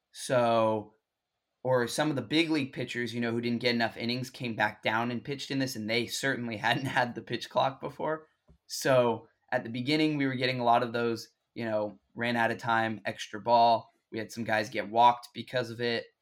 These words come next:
Um, we had some guys get the extra base because, you know, for whatever reason of the pitch clock. So it was interesting, but once, it's one of those things, once they settled in with it,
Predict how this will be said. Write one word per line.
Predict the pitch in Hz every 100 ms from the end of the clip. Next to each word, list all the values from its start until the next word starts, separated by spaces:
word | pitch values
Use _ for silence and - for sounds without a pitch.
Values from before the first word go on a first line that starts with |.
| _ _ -
Um, | 104 104 107
we | 110
had | 107
some | 117
guys | 110 107
get | 104 110 98
the |
extra | 117 113 - 98
base | 117 117 110
because, | - 110 - 113 107 104 - _ _ _ _
you | 117
know, | 107 104 107 127 _ _ _ _ _ _ _ _ _ _ 67 _ _
for | -
whatever | 110 110 110 110
reason | 117 123 123
of | 117
the | 110
pitch | - 123 -
clock. | 123 117 -
So | - 117 110 - _ _ _ _ _
it | 170
was | 190 180
interesting, | 165 170 175 170 170 175 180 -
but | 120 135 127
once, | 120 151 180 185 -
it's | 127
one | 160 170
of |
those | 180 151
things, | 147 151 135
once | 131 135
they | 143 135
settled | - 135 127 117
in | 113 117
with | 131 143
it, | 143 156